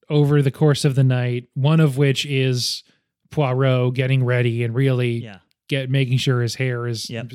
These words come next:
Speaker 1: remains just a shell of
Speaker 2: Yep.
Speaker 1: shine, and including his mustache. And he overhears some voices. You're cutting between the loud train and
Speaker 2: Yep.
Speaker 1: the quiet interior. And then he hears,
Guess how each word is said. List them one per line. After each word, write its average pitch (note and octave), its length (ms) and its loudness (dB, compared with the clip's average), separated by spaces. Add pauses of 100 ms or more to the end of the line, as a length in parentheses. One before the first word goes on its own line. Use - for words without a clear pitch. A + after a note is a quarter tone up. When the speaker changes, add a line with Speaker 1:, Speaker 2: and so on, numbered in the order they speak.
Speaker 1:
remains B2+ 500 -8
just A#2+ 240 -12
a B2 60 -8
shell A2 580 -8
of A2+ 160 -8
Speaker 2:
Yep. - 80 -10
Speaker 1:
shine, A2 420 -6 (840)
and B2+ 140 -2
including C#3+ 480 2
his B2 180 -2
mustache. B2+ 760 -2 (760)
And B2 280 0
he C#3 100 2
overhears D#3 360 4
some C3+ 120 0
voices. B2+ 640 0
You're A#2 80 -8
cutting D3 240 0
between C#3 240 -2
the A#2 80 -6
loud C#3 360 0
train C#3 560 0 (240)
and B2 100 -4
Speaker 2:
Yep. A#2+ 60 0
Speaker 1:
the A#2 80 -2
quiet C3+ 420 -2
interior. B2 800 -2 (400)
And B2 80 0
then A#2+ 80 2
he A#2 60 0
hears, A#2+ 500 -2